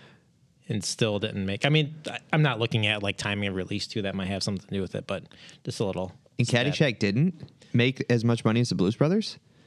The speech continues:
Speaker 1: Domestically for that year.
Speaker 2: Really? That surprises me because as, you know, I, I, a millennial, I guess, to put a point on, you know, my e-, era, decade, age, whatever. I, I'm under the impression that everybody has seen Caddyshack
Speaker 1: They
Speaker 2: and
Speaker 1: came
Speaker 2: their
Speaker 1: out,
Speaker 2: father.
Speaker 1: like, a month apart.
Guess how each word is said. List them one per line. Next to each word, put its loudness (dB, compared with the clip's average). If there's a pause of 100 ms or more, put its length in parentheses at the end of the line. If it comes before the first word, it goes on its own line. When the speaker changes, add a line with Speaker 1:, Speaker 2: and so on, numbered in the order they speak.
(680)
Speaker 1:
Domestically 2
for 0
that 6
year. -4 (140)
Speaker 2:
Really? 6
That 4
surprises 2
me 4
because 4
as, 0
you 6
know, 4
I, 2 (480)
I, 2
a 2
millennial, 2
I 4
guess, 2
to 4
put 0
a 2
point 0
on, 2 (220)
you 0
know, 2
my 0 (760)
e-, -2 (340)
era, 0 (100)
decade, 0
age, 0
whatever. 2 (360)
I, 2
I'm 2
under 4
the 4
impression 4
that 2 (220)
everybody 4
has 2
seen 2
Caddyshack 0
Speaker 1:
They -2
Speaker 2:
and 2
Speaker 1:
came 4
Speaker 2:
their 4
Speaker 1:
out, 2
Speaker 2:
father. 0
Speaker 1:
like, -10
a 0
month -2
apart. -10